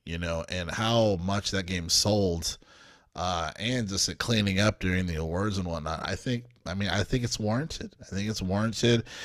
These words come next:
It would be interesting, though, Arthur, to see what the trend would be in the future for other,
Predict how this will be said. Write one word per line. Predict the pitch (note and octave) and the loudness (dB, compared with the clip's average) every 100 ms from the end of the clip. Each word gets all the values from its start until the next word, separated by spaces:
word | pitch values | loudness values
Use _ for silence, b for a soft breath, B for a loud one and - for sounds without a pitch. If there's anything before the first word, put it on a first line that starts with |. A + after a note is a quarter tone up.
| B B - | B B 6
It | B2 | 8
would | C#3 F#3+ | 10 10
be | G3 D#3+ | 10 6
interesting, | D#3+ G3 - D3+ B2 | 6 2 2 4 4
though, | A2+ | 6
Arthur, | G#2+ A2 G#2+ | 4 4 2
to | G2 | 2
see | G2+ - A#2 | 2 4 4
what | A2 A2 A2 | 4 4 2
the | F#2 | 0
trend | - G2+ G2+ | 0 0 2
would | G2 | 0
be | G2+ | 2
in | G2 | 2
the | F#2 | 0
future | - F2+ F2+ G2 F#2+ | 0 -2 -2 -2 -2
for | F#2+ F2+ | -2 0
other, | F#2 F2 F#2 F#2 F2+ | 0 0 2 2 2